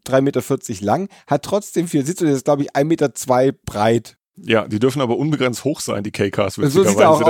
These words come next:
Speaker 1: aus,
Speaker 2: heißt, in der
Speaker 1: unbegrenzt.
Speaker 2: Höhe sind die nicht reglementiert.
Speaker 1: Er sieht immer noch so ein bisschen, dieses Auto sieht ein bisschen, sicher, ich kenn ihn, der sieht so aus, als hätte Smart einen Viertürer gemacht, wie man sich einen Smart Viertürer vorstellt. Er sieht nämlich von vorne aus wie ein Smart und hat den Motor auch im Heck.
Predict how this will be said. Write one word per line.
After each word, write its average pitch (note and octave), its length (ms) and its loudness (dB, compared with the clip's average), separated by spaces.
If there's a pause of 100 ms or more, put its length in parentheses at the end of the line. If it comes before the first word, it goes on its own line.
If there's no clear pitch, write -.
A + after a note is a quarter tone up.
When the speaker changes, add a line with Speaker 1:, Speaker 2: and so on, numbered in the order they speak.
Speaker 1:
aus, C#3+ 40 4
Speaker 2:
heißt, - 40 2
in - 60 -2
der A#2 140 -2
Speaker 1:
unbegrenzt. B2 240 4
Speaker 2:
Höhe F3 140 4
sind C#3+ 160 -2
die C3+ 40 -2
nicht C#3+ 200 -4
reglementiert. B2+ 560 -4
Speaker 1:
Er D3 100 4
sieht E3+ 180 -4
immer G3 160 0
noch G#3 140 0
so F3 80 0
ein E3+ 80 0
bisschen, F#3 240 -4
dieses D3 320 -4
Auto F#3+ 300 0
sieht D#3 180 -6
ein C3+ 80 -4
bisschen, F#3+ 260 -4
sicher, B2 600 -6
ich G#2+ 160 -4
kenn D3+ 160 -2
ihn, B2 100 -4
der G#2+ 120 -2
sieht C#3+ 180 -8
so B2 100 -4
aus, F3+ 380 -2 (200)
als A#2 180 -2
hätte D3 200 0
Smart C3 460 2
einen C#3+ 180 -2
Viertürer F3 480 -4
gemacht, C#3+ 380 0
wie C#3+ 40 -2
man C3+ 80 -2
sich C#3 120 -4
einen C3+ 80 -4
Smart C3+ 260 0
Viertürer D#3 380 0
vorstellt. G#2+ 540 -2 (280)
Er A2+ 80 -2
sieht D3 140 -4
nämlich E3 160 0
von C3+ 120 -2
vorne D3 200 2
aus B2+ 100 -2
wie C3 40 -2
ein B2 60 -6
Smart D3 380 0
und C3+ 180 -4
hat C#3+ 140 -2
den C3+ 80 0
Motor C#3+ 320 -2
auch A2 140 -4
im G2+ 100 -4
Heck. - 240 -2